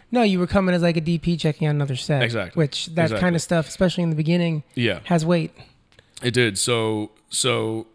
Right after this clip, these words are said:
Speaker 2: I got introduced to all these people as a D P, and
Speaker 1: Mm-hmm.
Speaker 2: I started shooting a bunch of, like, other stuff for them. My first feature then came through that company.
Speaker 1: That makes sense then, because I'm always,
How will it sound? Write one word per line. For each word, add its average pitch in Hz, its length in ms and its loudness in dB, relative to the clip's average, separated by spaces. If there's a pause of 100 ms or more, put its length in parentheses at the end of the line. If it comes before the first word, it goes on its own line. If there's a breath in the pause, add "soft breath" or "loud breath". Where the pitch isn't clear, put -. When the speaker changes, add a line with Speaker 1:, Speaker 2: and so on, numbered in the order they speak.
(200)
Speaker 2:
I 139 60 2
got 131 160 4
introduced 143 360 2
to - 60 -2
all 127 60 -2
these 127 120 -4
people 120 180 -4
as 113 100 -4
a 117 60 -6
D 117 120 -6
P, 269 440 0 (100)
and 117 420 0
Speaker 1:
Mm-hmm. 151 220 -2 (540 loud breath)
Speaker 2:
I 131 100 -2
started 123 340 2
shooting 127 320 2
a 117 40 -2
bunch 117 220 -2
of, 117 80 -4
like, 113 220 0 (100)
other 117 320 2
stuff - 340 -4
for 160 100 -4
them. 156 420 0
My 120 160 0
first - 280 -2
feature 180 440 0
then 170 240 -2
came 147 260 0
through 131 160 -2
that 123 180 0
company. 165 440 -2 (320 loud breath)
Speaker 1:
That 214 160 2
makes 220 180 0
sense 226 240 -2
then, 196 140 -2
because 196 240 -4
I'm 240 200 4
always, 208 400 0